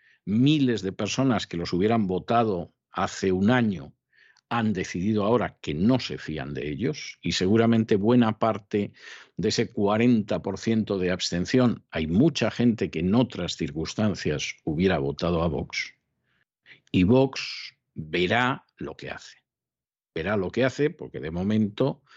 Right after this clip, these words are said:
el panorama no pinta bien, y aquí hay malformaciones que hay que corregir. Entre otras cosas, eso de creerse que hay que ir en la gran coalición de la derecha, etcétera, etcétera.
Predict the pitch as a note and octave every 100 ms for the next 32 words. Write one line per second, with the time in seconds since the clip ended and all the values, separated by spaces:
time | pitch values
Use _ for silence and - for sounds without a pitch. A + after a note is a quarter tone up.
0 | - _ - F2 E2+ E2 E2 G2 A#2 A#2
1 | F2 F2 - G2 G2 F2+ - A2 E3+ G#2+
2 | - - _ D2+ C#2 D#2+ - G2 G#2+ A2
3 | A#2 A#2 B2 - - - F#2 G#2 G2+ -
4 | G#2+ F#2+ F#2 - A#2 B2 A#2+ G#2 G2 F2+
5 | E2 D#2 - - - - _ _ _ F#2
6 | F#2 B2+ B2+ A2 - A#2+ C3 B2 - _
7 | A#2 A2 A#2 F#2+ F2 F#2+ A2 A2 - A2+
8 | C3 - - - - _ F#2+ G2 G2+ -
9 | G2+ F#2+ G#2+ A2+ G#2 F#2 F2 A2 A#2 A2+
10 | G#2 G2+ G2 F#2+ - A2 A#2 A2 G2 F#2
11 | G2 G#2 B2 B2+ B2+ A2+ - G#2+ - G#2+
12 | F#2 E2+ C#2+ - - - -